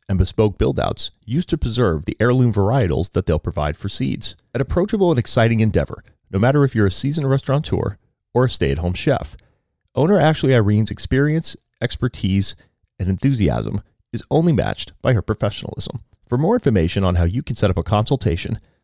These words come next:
to get your own culinary garden space set up, go to heirloom potager dot com. That's heirloom, H E I R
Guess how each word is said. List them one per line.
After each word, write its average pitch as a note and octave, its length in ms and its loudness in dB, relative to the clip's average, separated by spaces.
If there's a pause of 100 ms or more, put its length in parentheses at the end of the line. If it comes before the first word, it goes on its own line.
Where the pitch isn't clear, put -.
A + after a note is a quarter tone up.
to C3 80 -4
get A#2+ 140 2
your C#3 180 2
own E3+ 200 2
culinary D#2+ 460 0
garden D2+ 280 -2
space D2+ 320 -6
set D#2 180 -4
up, - 200 0 (180)
go F2+ 80 0
to - 180 -2
heirloom C#3+ 340 2
potager C3+ 500 0 (120)
dot F#2 220 0
com. A2+ 380 -4
That's F#2 220 -4
heirloom, - 460 -2 (260)
H F#2+ 220 0
E F2 140 4
I D2+ 160 2
R A#2 340 2